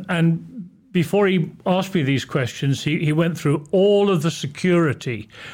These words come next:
that you expect to be asked when you phone the bank. You know, what's your, your, your name, your date of birth, the first and third letters of your I D code,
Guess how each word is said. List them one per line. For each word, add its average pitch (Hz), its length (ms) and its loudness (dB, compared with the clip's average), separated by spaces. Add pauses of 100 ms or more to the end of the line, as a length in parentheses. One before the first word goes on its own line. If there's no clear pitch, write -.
(120)
that 175 120 2
you 175 140 4
expect 185 460 -2
to 147 60 -4
be 143 120 2
asked 127 400 -2
when 156 160 2
you 175 200 4
phone 135 300 0
the 151 80 2
bank. 135 480 -4 (460)
You 151 80 2
know, 143 40 4
what's 156 320 0
your, 147 180 0
your, 156 360 -2
your 160 160 2
name, 147 400 2
your 139 160 2
date 139 300 -2
of 127 100 -2
birth, 143 500 0 (300)
the - 80 -6
first 160 460 0
and 143 120 2
third 143 280 2
letters 143 540 -2 (640)
of 151 200 0
your 151 140 2
I 143 160 2
D 151 300 0
code, 151 560 2